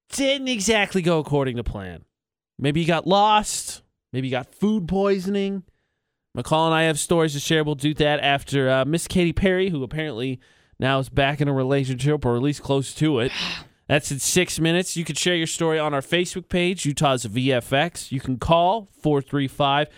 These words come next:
Speaker 1: seven eight seven, zero nine four five, or you can text six eight two five five. Start your text with V F X. Include your name. What are your couple's plans that sounded great, weren't executed so well? Something went wrong. You got lost. You ended up in the wrong place. You got sick.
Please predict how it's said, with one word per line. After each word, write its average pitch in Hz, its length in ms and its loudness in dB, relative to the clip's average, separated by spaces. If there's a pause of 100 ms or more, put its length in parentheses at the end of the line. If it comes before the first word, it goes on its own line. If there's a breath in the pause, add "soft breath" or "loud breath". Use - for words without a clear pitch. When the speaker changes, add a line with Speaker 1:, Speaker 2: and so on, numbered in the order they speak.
(280 soft breath)
Speaker 1:
seven 220 440 0
eight 190 180 0
seven, 170 520 0
zero 151 320 0
nine 143 300 0
four 135 260 0
five, 143 360 2
or 175 160 2
you 202 60 -4
can 175 140 -6
text 160 480 0 (340 soft breath)
six - 400 -2
eight 196 220 0
two 170 200 0
five 147 360 2
five. 139 320 2
Start - 340 4
your 185 80 -2
text 170 320 -2
with 131 80 -12
V 143 160 2
F 135 140 0
X. 135 200 0
Include 135 380 0
your 135 80 -6
name. 123 300 -4 (340 soft breath)
What 202 160 0
are 262 60 0
your 247 100 -2
couple's 214 380 2
plans 185 680 0 (300)
that 135 120 -2
sounded 208 380 2
great, 190 420 2 (800)
weren't 175 240 4
executed 135 540 -2
so 127 160 0
well? 101 340 -2 (260)
Something 190 360 0
went 170 160 0
wrong. 120 340 0
You 117 100 -4
got 185 300 2
lost. 156 460 2
You 151 60 4
ended 165 140 2
up 151 120 -2
in 147 40 -4
the 139 80 -2
wrong 165 300 -2
place. 160 480 0
You 127 80 -6
got 165 240 2
sick. - 520 -2